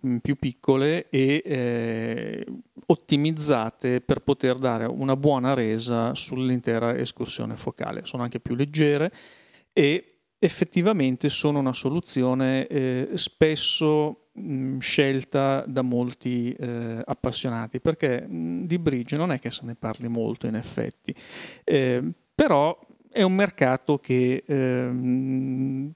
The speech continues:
ha un discreto seguito. Noi lo vediamo anche coi dati del comparatore. Le bridge sono sempre delle macchine che vengono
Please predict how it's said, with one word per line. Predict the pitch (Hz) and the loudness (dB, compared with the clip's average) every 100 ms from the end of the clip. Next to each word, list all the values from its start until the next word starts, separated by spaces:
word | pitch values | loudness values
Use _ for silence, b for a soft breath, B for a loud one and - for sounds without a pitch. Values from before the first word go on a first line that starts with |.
| - | -4
ha | - 165 | 2 2
un | 165 165 160 147 147 143 | 2 2 2 2 0 0
discreto | 139 139 - 139 143 | 0 0 2 2 2
seguito. | - 139 123 127 120 127 | 2 2 2 2 0 0
Noi | 143 156 | 2 2
lo | |
vediamo | 135 127 131 131 135 | 2 2 2 2 0
anche | 131 135 | 0 -2
coi | 123 | 0
dati | 131 131 | 0 0
del | 127 117 | 0 -2
comparatore. | 120 120 127 127 - 131 120 | -2 0 0 2 2 2 2
Le | 139 | 0
bridge | 143 127 127 135 | 2 0 0 0
sono | 127 123 127 | -2 -2 -2
sempre | 131 123 131 | -2 -2 0
delle | 135 | 0
macchine | 135 123 - 139 | -2 -4 -4 -4
che | 127 | -2
vengono | 117 117 120 120 127 | -2 -2 0 0 0